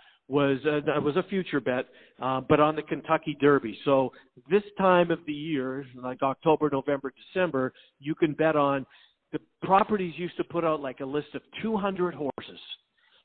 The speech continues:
and you can bet one of those horses, and they're always a big number.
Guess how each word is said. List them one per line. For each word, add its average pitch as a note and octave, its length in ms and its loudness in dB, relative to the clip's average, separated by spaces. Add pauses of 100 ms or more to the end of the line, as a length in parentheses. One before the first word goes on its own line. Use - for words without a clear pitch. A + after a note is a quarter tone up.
(120)
and C#3+ 460 -4
you D#3+ 140 -6
can E3 180 0
bet D#3+ 240 2
one D3 140 2
of D3+ 80 2
those D3+ 240 2
horses, C3+ 500 0
and C3 100 -2
they're C#3 160 4
always F3+ 280 4
a E3 40 0
big D3+ 280 -6
number. A#2 360 -6